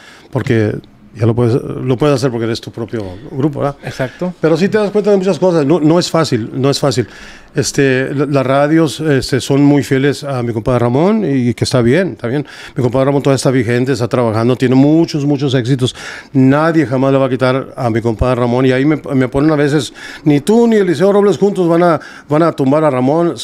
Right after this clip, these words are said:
Speaker 1: No estamos tratando de tumbarlo.
Speaker 2: Así es.
Speaker 1: No estamos, no, no, no, eso no es el, el, el,
Speaker 2: El caso.
Speaker 1: el, el, el, el, no viene al caso. Nosotros lo que queremos es trabajar. La vez pasada nos juntamos Eliseo y yo a grabar unas canciones juntos. Vinimos aquí a, a Monterrey a hacer una, una,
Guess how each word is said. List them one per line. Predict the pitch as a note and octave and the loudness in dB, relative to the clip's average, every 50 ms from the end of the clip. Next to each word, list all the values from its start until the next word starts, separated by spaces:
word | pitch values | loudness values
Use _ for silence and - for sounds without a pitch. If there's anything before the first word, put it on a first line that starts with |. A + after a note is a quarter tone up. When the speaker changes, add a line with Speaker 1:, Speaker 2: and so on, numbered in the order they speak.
| - - | -8 -4
Speaker 1:
No | D3+ C3+ C#3+ D3+ | -2 0 0 0
estamos | - - E3+ E3 E3+ - | 0 0 0 0 -2 -2
tratando | - C#3 A#2 - D3 D3 D3+ D3+ | -2 -4 -2 -2 0 0 2 0
de | C3+ A#2+ | 0 0
tumbarlo. | - B2+ A2+ G#2 A2 A#2+ C#3 D3 E3 D#3 C#3+ B2+ | 0 -2 0 0 0 -2 -2 -2 -4 -4 -2 -2
Speaker 2:
Así | A#2+ A#2 - B2+ | -2 0 0 0
es. | A2+ G2+ - - - - - - | -2 -2 -4 -10 -20 -20 -10 -4
Speaker 1:
No | C3 B2 C3+ | -2 0 0
estamos, | D3 - D#3+ D#3 E3 D#3 - | 0 0 0 0 0 -2 -2
no, | D#3 D3 C#3 C#3 C#3+ C#3+ | -2 0 2 2 2 2
no, | C3 C3+ C3 - | 0 0 -2 -2
no, | A#2+ D3 C3+ C#3+ D3 B2+ | -2 0 0 0 0 0
eso | C#3 B2+ - D#3+ | 0 0 0 2
no | D3+ D#3 | 2 2
es | D3 A#2+ | 2 0
el, | D3 D3 G#2+ | 0 -2 0
el, | D3 C#3+ C#3 C3+ B2+ B2 G#2+ | 0 0 2 2 0 0 0
el, | C3 B2 A2+ G2+ - - - - | 0 -2 -2 -4 -6 -12 -8 -6
Speaker 2:
El | D3 B2+ | -6 -4
caso. | - - C3+ C3+ B2+ | 0 0 0 0 0
Speaker 1:
el, | - D#3 | 0 0
el, | C#3+ C3+ - C#3 B2+ B2+ C3+ | 0 0 0 -2 -2 -2 -4
el, | A#2 A#2 | -4 -2
el, | C#3+ C#3+ A2+ - | -2 -2 -2 0
no | D#3 C#3+ | 0 2
viene | C3+ D3+ D3+ | 2 2 2
al | D3 - | 0 0
caso. | - C#3+ D3 C3 C3+ G2+ - - - - - | 0 0 0 0 -2 -4 -6 -14 -18 -8 -6
Nosotros | C#3+ - - D#3+ D#3 E3 | -4 0 0 2 2 0
lo | C#3+ | 0
que | C#3 | -2
queremos | C3 C#3+ D3+ D#3 C#3+ | -2 0 0 0 -2
es | D3+ - | -2 -2
trabajar. | - D#3 C3+ A#2+ G#2+ F#2 A#2 C3 D3+ E3 E3 | 0 0 0 0 -2 -2 -2 0 0 0 -2
La | D#3+ A#2 C3+ B2+ B2 | -2 -4 -2 -2 -2
vez | B2 A#2+ | -2 -2
pasada | - D#3 C#3 C#3+ D3 | 0 0 2 2 2
nos | D3 B2 | 0 0
juntamos | C3 B2+ - C#3+ D3 C3+ | -2 0 0 0 0 0
Eliseo | C#3+ C3 B2 A#2 G#2 C3 C#3 C#3+ C#3+ C#3 C3+ C#3+ | 0 0 0 0 0 0 2 2 2 0 -2 -2
y | C3+ | 0
yo | B2 C3 C3+ C#3 | 2 2 2 2
a | C#3 | 0
grabar | B2+ B2+ B2+ A#2+ C3 | 0 -2 -2 0 0
unas | C3 C#3 B2+ | 0 0 0
canciones | - C#3 A2 C3 C3+ C3+ A#2 - - - - - - - | -2 -2 0 0 0 0 -2 -4 -10 -20 -20 -20 -12 -4
juntos. | - E3+ F3 F#3 F3+ F3+ F3 E3 | 0 2 2 2 2 0 0 0
Vinimos | C#3+ D3 C#3 D3 D#3 C3 | 2 2 2 2 2 2
aquí | C#3 B2+ - C#3+ C#3 | 0 0 0 2 2
a, | C#3+ C#3+ C#3 B2 | 2 2 0 -2
a | C3 | -4
Monterrey | A2+ A#2+ B2 A2+ B2 C3+ C#3 | -4 -4 -2 -2 -2 0 0
a | C3+ | -2
hacer | A#2+ A#2 C3+ C3 | 0 0 0 2
una, | C#3 C#3 C3 A#2+ | 2 2 2 0
una, | C3 B2 B2+ C3 C3 A#2+ G#2+ | 0 0 0 0 0 0 -2